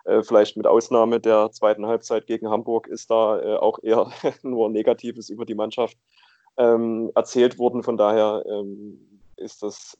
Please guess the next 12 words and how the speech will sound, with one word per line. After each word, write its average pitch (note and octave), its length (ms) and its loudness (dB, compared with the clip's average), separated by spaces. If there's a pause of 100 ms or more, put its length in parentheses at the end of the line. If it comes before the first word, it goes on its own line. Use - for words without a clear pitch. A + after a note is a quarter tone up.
(160)
äh, G2 280 -4 (460)
oder G2+ 420 -6
ziehe G#2+ 220 -8
ich G2+ 140 -8
daraus G2+ 340 2
jetzt, - 300 -6
ähm, G2+ 560 -6 (100)
für G#2+ 60 -6
uns G#2+ 200 -2
jetzt G#2+ 220 -4
weniger, G#2+ 480 2 (140)
äh, A2 260 4